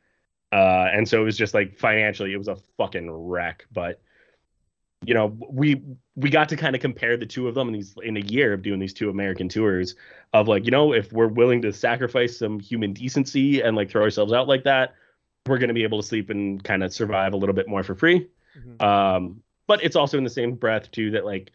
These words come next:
Speaker 1: getting to do that and going through everything. And, uh, when I was doing, like, the run with Beartooth in January of last year, anybody that put us up, I would hit up and be like, "Listen, if you wanna come to the show, you got guest list." Like, I'm not gonna,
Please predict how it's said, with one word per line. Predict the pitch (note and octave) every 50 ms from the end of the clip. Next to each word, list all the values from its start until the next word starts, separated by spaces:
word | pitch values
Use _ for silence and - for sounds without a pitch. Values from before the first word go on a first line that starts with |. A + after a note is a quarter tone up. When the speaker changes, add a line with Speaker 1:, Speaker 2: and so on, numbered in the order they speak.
| _ _ _ _ _ _ _ _
Speaker 1:
getting | - C#3 C#3 C3+ B2+
to | B2+ B2+
do | B2 B2 A#2
that | A2 A2 A2 A2 A2 G#2+ - -
and | G#2+ G2 G2 G2+ F#2+ F#2+
going | A2+ G#2+ G#2+ G2+
through | G2+ A#2 G#2+ G2+
everything. | G2+ G2+ G2+ A2+ G2+ G2+ G2+ F2+
And, | D2 G2 F#2 F#2 F2+ F#2 F2+ F2+ F#2 F#2 F#2 F#2+ - _ _ _
uh, | G#2 G#2 G2+ G2+
when | A2 A#2
I | A2 G#2+
was | G#2 G#2
doing, | G#2+ G#2+ G2+ G#2 G2+ G2 G2+
like, | F#2+ F#2 -
the | G#2+
run | G2+ G2+ F#2+
with | G2 F#2+ F#2
Beartooth | F#2+ F#2 F#2 - G#2+ G2 -
in | G2+
January | F#2+ G2 F#2 F#2 F#2 F#2 F#2+ G2
of | F#2+ F2+
last | F2+ F2+ F2+ E2+ - -
year, | F#2+ F#2 F#2 F#2+ - - - - - - _ _ C3+
anybody | C#3 D3 D3+ C#3+ C#3 B2+ C3 C3
that | B2+ A#2+
put | - A#2
us | A2 G2+ - G#2+
up, | G2+ F#2 F2+ -
I | G#2 G2+
would | G2 F#2+
hit | - A#2 G2+ G2
up | F#2+ F#2
and | G2 F#2+
be | G2 F#2+
like, | F#2+ F#2+ -
"Listen, | C3+ D3+ D#3 D#3 D#3+ D3 B2
if | G#2+ A2
you | A2
wanna | G#2+ A2 A2
come | - A2+ G#2+
to | G2
the | G2+
show, | - B2+ A2+ G#2+
you | G2+ G2 G2+
got | G2+ F#2+ -
guest | - F#2+ F#2 - -
list." | G2+ F#2+ F2+ -
Like, | - E2+ F2+ -
I'm | A#2+ A#2+ A#2+
not | B2+ A#2+ A2+ A2
gonna, | - A#2+ A2 G#2+ G#2 G#2